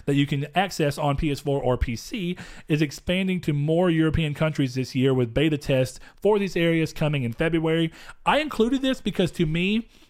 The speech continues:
this is interesting in the fact that, like, we had a couple of, uh, weeks, I mean, I guess it's probably been a couple months back now,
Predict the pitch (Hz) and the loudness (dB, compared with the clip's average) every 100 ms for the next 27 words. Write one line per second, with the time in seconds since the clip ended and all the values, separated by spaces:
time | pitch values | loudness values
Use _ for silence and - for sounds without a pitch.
0 | _ - - - - 170 185 190 190 190 | _ -20 -20 -20 -14 0 2 2 0 2
1 | 185 165 160 165 147 165 151 - 139 135 | 4 2 2 0 2 2 0 2 0 2
2 | 165 - 247 202 214 180 156 147 185 180 | 0 2 0 2 2 0 -2 0 2 2
3 | 165 139 131 127 120 - - - - - | 2 4 2 2 0 -6 -20 -20 -20 -20
4 | _ - - 143 165 - 143 143 139 147 | _ -16 -2 0 0 0 0 2 2 0
5 | 139 165 143 170 156 139 135 131 123 143 | 2 2 2 2 2 2 0 -2 -2 -2
6 | 127 131 - 147 139 131 120 | 2 0 0 -2 0 0 0